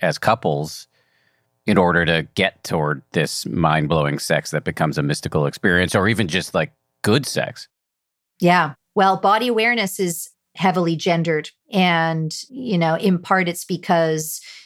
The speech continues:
Speaker 2: young boys have external genitalia that makes it much easier to feel things like stimulation and thus arousal,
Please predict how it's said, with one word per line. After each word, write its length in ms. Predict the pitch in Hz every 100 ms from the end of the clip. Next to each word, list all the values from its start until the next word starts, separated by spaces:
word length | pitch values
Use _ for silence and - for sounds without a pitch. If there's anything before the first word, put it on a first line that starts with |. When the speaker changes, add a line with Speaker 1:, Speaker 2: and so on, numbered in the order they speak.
| _ -
Speaker 2:
young 560 | 165 170 165 160 160
boys 500 | 160 175 170 165 160
have 320 | - 165 160 -
external 960 | 185 - - - 190 185 180 170 170 _ 175
genitalia 960 | 202 175 160 185 180 196 214 226 269 - _ _
that 180 | 180 196
makes 320 | 180 214 -
it 100 | 254
much 280 | 196 208 -
easier 480 | 233 294 254 190 160
to 160 | 190
feel 260 | 180 175 160
things 340 | 160 160 156
like 160 | 165 143
stimulation 960 | - 170 160 151 151 151 165 151 147
and 160 | 147 147
thus 340 | 139 151 - -
arousal, 680 | 170 151 143 151 - -